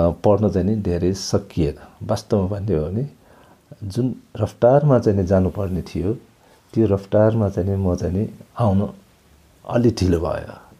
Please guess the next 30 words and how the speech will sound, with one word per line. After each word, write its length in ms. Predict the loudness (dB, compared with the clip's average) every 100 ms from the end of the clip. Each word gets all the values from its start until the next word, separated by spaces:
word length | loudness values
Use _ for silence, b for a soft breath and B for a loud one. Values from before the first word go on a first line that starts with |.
| -8 -8 -6 -6 -2
बेला 180 | 2 2
बेलामा 360 | 4 4 2 0
कुनै 240 | 0 0
कुनै 220 | 0 0
इयरमा 440 | 2 4 4 2 -4
चाहिँ 200 | -6 -8
नि 60 |
अब 640 | -10 -12 -16 -10 -10 -10 -16 -2
फेरि, 180 | 0 0
अ, 300 | -4 -10 -8 -4 -4 0
त्यही 200 | 2 2 0 -6 -20 _ 0
क्लासमै 320 | 0 2 2
बस-, 260 | 2 -2 -6 -10 -6
बस्नुपर्ने, 760 | -2 -2 -2 0 2 2 2 2
result 360 | 4 4 2 0
त 60 |
त्यस्तो 360 | -4 -4 -4 -2
निस्कियो 500 | -4 -2 -2 0 -2 -10 _ -2
है। 180 | 0 0
अनि 520 | -4 -16 -4 -2 0
जब 320 | 2 4 2 0
एसएलसी 580 | 0 0 0 0 0 -4 -20 -6
उ 80 | -2
भयो, 320 | 0 0 -2 -4 -12 b b b _
त्यसपछि 460 | -2 0 -2 -2 0
चाहिँ 180 | 0 2
नि 220 | 0 -2 -8 -18 _ -20 _ _ -6
धेरै 200 | -6 -6
सतर्क 440 | -6 -6 -4 -8
हुने। 380 | -8 -10 -18 -20